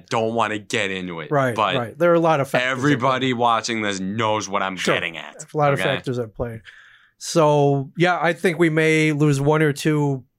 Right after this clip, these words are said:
Speaker 2: impact players, if you wanna call them that.
Speaker 1: Yeah.
Speaker 2: Stars.
Speaker 1: Yeah, stars. Yeah, definitely.
Speaker 2: And if, uh, if we don't lose them by opting out, uh, you know, one or two of them,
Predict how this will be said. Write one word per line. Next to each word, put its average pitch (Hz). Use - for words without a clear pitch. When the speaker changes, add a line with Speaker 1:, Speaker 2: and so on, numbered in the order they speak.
Speaker 2:
impact 147
players, 151
if 139
you 156
wanna 143
call 143
them 147
that. 151
Speaker 1:
Yeah. 92
Speaker 2:
Stars. 160
Speaker 1:
Yeah, 98
stars. 98
Yeah, 90
definitely. 82
Speaker 2:
And 151
if, 143
uh, 143
if 151
we 165
don't 160
lose 160
them 156
by 143
opting 147
out, 147
uh, 147
you 156
know, 147
one 156
or 160
two 165
of 156
them, 131